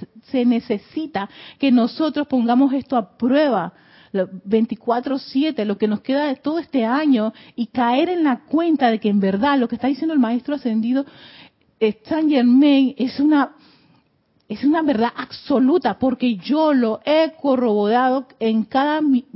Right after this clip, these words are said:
microsegundo de mi vida con todas las personas, sitios, lugares y condiciones y cosas.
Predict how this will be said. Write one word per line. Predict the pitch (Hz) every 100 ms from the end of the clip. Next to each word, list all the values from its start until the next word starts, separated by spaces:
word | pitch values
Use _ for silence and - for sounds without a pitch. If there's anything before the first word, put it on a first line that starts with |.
| - _ _ -
microsegundo | 269 240 240 - 254 254 349 294 262
de | 220
mi | 208 202
vida | 190 208 320 269 190 170 - _ _ _ _
con | 208 214
todas | 208 254 262
las | 240
personas, | 208 180 233 226
sitios, | - 226 220
lugares | 185 208 254
y |
condiciones | 254 254 247 170 170
y | 180
cosas. | - 151